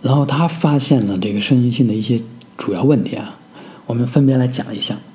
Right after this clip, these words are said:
第一个呢，就是盛银信的这个业务啊，就是收入是造假的。二零一六年的收入呢，是被夸大了，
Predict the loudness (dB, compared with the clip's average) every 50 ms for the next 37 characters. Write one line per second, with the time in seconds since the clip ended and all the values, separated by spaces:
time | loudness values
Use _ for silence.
0 | -20 -20 -20 -20 -20 -20 -20 -20 -20 -20 -20 -20 -20 -4 0 2 4 4 4 2
1 | 2 0 0 0 -2 -2 -2 -2 -2 -2 -2 -6 -12 -18 -20 -20 -20 -20 -20 -20
2 | -20 -20 -20 -20 -16 -12 0 2 2 4 4 4 2 2 2 2 2 0 0 0
3 | 0 2 2 2 2 2 2 -2 -4 -6 -8 -12 -18 -20 -20 -20 -20 -14 -6 -6
4 | -4 -4 0 2 4 4 4 4 2 0 -4 -10 -18 -20 -20 -20 -20 -20 -20 -20
5 | -20 -20 -18 -10 -10 -4 -2 -2 -2 -2 -4 -4 -8 -12 -16 -18 -20 -20 -20 -20
6 | -20 -20 -20 -20 -20 -20 -20 -20 -20 -6 0 2 4 4 4 4 4 4 4 4
7 | 2 2 2 0 0 -2 -2 0 0 2 2 2 0 0 -2 -4 -6 -8 -12 -16
8 | -20 -20 -20 -20 -20 -20 -20 -20 -20 -20 -20 -20 -20 -20 -20 -20 -20 -14 -6 -4
9 | 0 0 2 0 0 -2 -6 -6 -2 -2 0 0 0 -2 -2 -8 -14